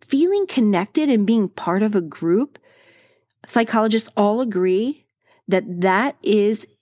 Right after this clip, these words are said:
part of our hierarchy of needs. Humans need that feeling of connection. Having fun, even among people you don't know,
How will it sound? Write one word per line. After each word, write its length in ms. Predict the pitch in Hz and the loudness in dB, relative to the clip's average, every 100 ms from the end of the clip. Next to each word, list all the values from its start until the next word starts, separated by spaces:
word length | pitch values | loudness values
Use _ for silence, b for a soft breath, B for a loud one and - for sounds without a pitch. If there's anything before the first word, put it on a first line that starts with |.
| _ _ | _ _
part 240 | - - 220 | -6 -2 0
of 80 | 214 | 2
our 120 | 185 | 0
hierarchy 540 | 190 185 180 180 175 | 0 0 0 -2 -4
of 100 | 170 | -2
needs. 400 | 185 180 - - | -2 -2 -2 -8
Humans 600 | - - 226 226 226 208 | -8 -2 0 2 0 -2
need 400 | 196 185 190 196 | -2 0 0 0
that 260 | 220 226 - | 0 -2 -4
feeling 360 | - 196 190 | -2 0 0
of 120 | 196 - | -2 -4
connection. 640 | 185 151 160 - 240 311 _ B B B B | -4 -2 -4 -4 -4 -4 _ B B B B
Having 400 | - 262 370 330 | -2 0 0 -2
fun, 400 | - 208 214 226 | -2 0 2 2
even 380 | - 247 277 294 | 2 0 2 2
among 360 | 233 208 220 | 2 2 0
people 320 | 214 226 208 208 | 0 0 0 0
you 200 | 185 180 | 0 -4
don't 460 | 170 175 180 185 | -2 -2 -2 -4
know, 580 | 180 170 151 151 202 269 | -6 -2 -2 0 -2 -4